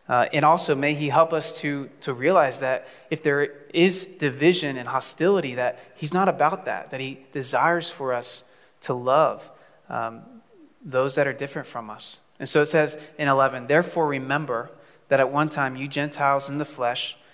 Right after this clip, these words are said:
called the uncircumcision by what is called the circumcision, which is made in the flesh by hands. Remember that you were at the time separated from Christ, alienated from the commonwealth of Israel, and strangers to the covenants of promise,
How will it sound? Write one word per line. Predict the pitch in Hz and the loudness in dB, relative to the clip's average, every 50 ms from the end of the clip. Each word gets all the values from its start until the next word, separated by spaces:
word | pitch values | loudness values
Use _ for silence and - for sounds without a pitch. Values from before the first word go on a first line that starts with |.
| _ _ _ | _ _ _
called | - - 139 135 131 | -2 2 4 4 4
the | 139 135 | 2 -2
uncircumcision | 131 131 - - 135 - 127 127 - - 139 131 127 127 123 120 | -6 -4 -4 -6 -6 -8 -8 -12 -10 -8 -6 -6 -6 -8 -4 0
by | - 120 123 127 | 2 4 4 4
what | 127 139 139 151 | 2 2 0 0
is | 147 - | 0 -4
called | - - 131 123 123 123 | -4 -2 -2 -2 -2 -2
the | 127 | -6
circumcision, | - - - 170 170 156 127 - - 117 113 113 117 120 139 _ _ _ _ _ _ _ _ _ _ - | -8 -4 -4 -4 -4 -6 -12 -12 -12 -12 -12 -14 -16 -20 -20 _ _ _ _ _ _ _ _ _ _ -6
which | 143 135 | -4 -4
is | 131 120 - | -4 -6 -8
made | 131 131 131 135 139 | -6 -4 -4 -2 -2
in | 147 151 | -2 -2
the | 151 | -4
flesh | 143 - - 127 123 123 - | -4 0 0 0 0 0 -2
by | - 147 143 | -4 -4 -6
hands. | 131 123 113 113 110 110 - - - _ _ _ _ _ _ - | -6 -10 -14 -16 -14 -14 -14 -14 -16 _ _ _ _ _ _ -10
Remember | - 131 135 143 156 175 190 185 | -6 -2 0 0 2 2 0 2
that | 170 143 - | 0 0 0
you | 147 147 147 | -2 -4 -2
were | 139 135 | 0 0
at | 127 127 | 0 0
the | 135 127 | -4 -8
time | - - 139 131 131 123 | -6 -4 -4 -4 -4 -4
separated | - - - 147 131 - - 151 143 147 151 151 | -6 -4 0 0 0 0 -2 -2 -2 -2 -2 -4
from | - - 156 151 | -6 -8 -10 -6
Christ, | - - 110 98 113 - - - - - - _ _ _ - - _ _ _ - - | -4 -2 -2 -2 -4 -6 -10 -10 -10 -14 -20 _ _ _ -20 -20 _ _ _ -2 2
alienated | 139 143 151 170 175 170 175 170 165 165 | 4 6 6 6 4 2 2 0 -2 -4
from | - 151 139 | -6 -4 -6
the | 131 | -4
commonwealth | - - 131 135 135 139 139 139 139 139 151 | -2 0 0 0 0 0 -2 -2 -2 -2 -2
of | 139 135 | -6 -8
Israel, | 127 - 120 110 113 113 113 | -6 -8 -6 -6 -6 -6 -6
and | 113 123 123 | -6 -8 -8
strangers | - - - - 165 185 196 175 - - 110 113 - - | -8 -8 -4 -2 0 0 0 0 -2 -6 -10 -12 -12 -12
to | - 131 | -12 -12
the | 127 | -8
covenants | - - 127 127 131 131 131 - 131 | -4 -2 -2 -2 -2 -4 -10 -10 -12
of | - - | -10 -6
promise, | - 120 110 107 110 117 - - - | -4 -4 -4 -4 -6 -8 -10 -10 -12